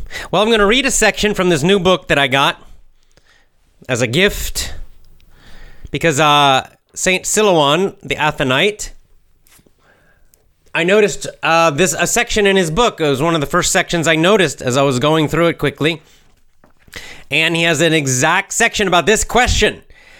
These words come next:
distinguishing good from evil. In other words, how do you know good from evil? How do you tell? It's, this is about judgment. Again, the virtue of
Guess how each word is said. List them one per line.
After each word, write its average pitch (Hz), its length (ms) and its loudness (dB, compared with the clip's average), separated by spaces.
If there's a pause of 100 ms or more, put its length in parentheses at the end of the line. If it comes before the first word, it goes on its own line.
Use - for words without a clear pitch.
(360)
distinguishing 214 1120 0
good 165 320 0
from 180 460 0
evil. 160 760 0 (140)
In 139 40 -2
other 160 140 0
words, 151 160 0
how 165 160 0
do 185 80 0
you 190 80 4
know 190 460 0 (1080)
good 151 300 0
from 147 160 0
evil? 143 220 2
How 147 100 2
do 170 80 0
you 170 80 2
tell? 156 300 0
It's, 113 160 -8
this 143 180 -4
is 143 140 0
about 147 240 0
judgment. 156 520 0
Again, 131 300 -2
the 117 60 0
virtue 165 440 -2
of 143 320 0